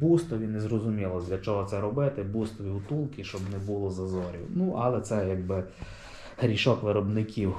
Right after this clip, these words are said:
е, в-, їм краще ві-, видніше, тим конструкторам і так далі. Ну, напевно, заради красоти, бо велосипед все ж таки, е, конструювався як ендюренс, е, відповідно на вузькі покришки. Тут стояли вузькі покришки, вузькі покришки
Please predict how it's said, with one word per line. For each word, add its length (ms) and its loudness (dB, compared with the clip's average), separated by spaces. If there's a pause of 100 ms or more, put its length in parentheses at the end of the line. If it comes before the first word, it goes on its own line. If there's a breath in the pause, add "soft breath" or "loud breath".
е, 260 2 (120)
в-, 160 -2
їм 220 2
краще 380 0
ві-, 460 -2
видніше, 540 4
тим 480 0
конструкторам 680 4
і 40 2
так 240 0
далі. 260 2
Ну, 180 4
напевно, 380 6
заради 320 4
красоти, 520 4
бо 200 4
велосипед 640 4
все 160 0
ж 100 -8
таки, 340 -2 (1160 loud breath)
е, 200 12
конструювався 720 10
як 160 4
ендюренс, 680 6
е, 160 10
відповідно 720 6
на 400 4
вузькі 400 0
покришки. 540 4
Тут 180 0
стояли 420 6
вузькі 320 2
покришки, 680 4 (140)
вузькі 340 0
покришки 520 2